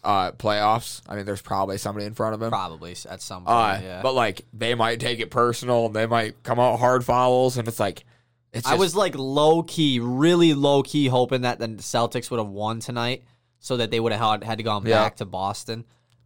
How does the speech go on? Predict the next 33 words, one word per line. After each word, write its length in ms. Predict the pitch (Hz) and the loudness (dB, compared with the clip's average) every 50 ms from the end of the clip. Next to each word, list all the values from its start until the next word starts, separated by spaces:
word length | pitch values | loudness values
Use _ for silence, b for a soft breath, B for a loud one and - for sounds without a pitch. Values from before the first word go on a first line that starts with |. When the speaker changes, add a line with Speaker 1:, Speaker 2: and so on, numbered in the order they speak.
| _ - | _ -8
Speaker 2:
Um, 280 | 113 107 95 92 95 95 | -6 -6 -6 -8 -8 -8
but 120 | 107 107 | -6 -4
obviously 360 | 98 95 104 104 101 - 104 | -4 -4 -4 -4 -6 -8 -10
it 60 | 98 82 | -10 -10
didn't 160 | 101 90 78 | -12 -12 -12
happen. 360 | - 98 95 95 - 110 104 | -10 -10 -10 -10 -10 -4 -2
Speaker 1:
That 200 | 131 147 165 165 | 0 0 0 2
might, 320 | 175 175 170 170 156 - 139 | 2 4 4 2 2 0 0
that 200 | 160 160 143 135 | 0 0 2 2
might 260 | 135 131 127 127 127 | 2 2 2 4 2
have, 80 | 127 120 | 2 2
in 60 | 120 | 4
all 160 | 117 113 110 | 4 4 4
honesty, 340 | 110 107 104 104 - 117 107 | 4 4 2 0 -2 -4 -2
turned 300 | 107 123 117 107 104 107 | -2 -2 -2 -2 -2 -4
it 100 | 104 107 | -2 -2
out, 180 | 101 - - | -2 -4 -4
turned 240 | - - 127 113 104 | -2 -2 0 0 0
out 160 | 98 95 92 | 0 -2 -2
pretty 200 | - 104 101 92 | -2 -6 -6 -6
bad. 320 | 92 98 95 98 98 - - | -6 -6 -4 -4 -4 -2 2
Like, 80 | - 185 170 143 | 2 4 4 4
Speaker 2:
<laughs> 540 | 160 147 139 147 - - - _ _ _ - | 4 4 2 2 -2 -4 -8 _ _ _ -2
Speaker 1:
you 80 | 127 139 | 2 4
gotta 140 | - - | 4 6
Speaker 2:
So 60 | 127 - | 4 4
Speaker 1:
think 120 | - 185 | 4 4
Speaker 2:
here's 160 | 202 240 151 127 | 4 4 4 4
the 60 | 123 | 4
Speaker 1:
Boston. 80 | 123 | 4
Speaker 2:
question, 360 | 131 190 151 127 127 120 120 117 | 4 4 4 4 2 2 0 0
though. 220 | 110 104 98 98 | -2 -4 -6 -4
Speaker 1:
<laughs> 60 | 98 | 0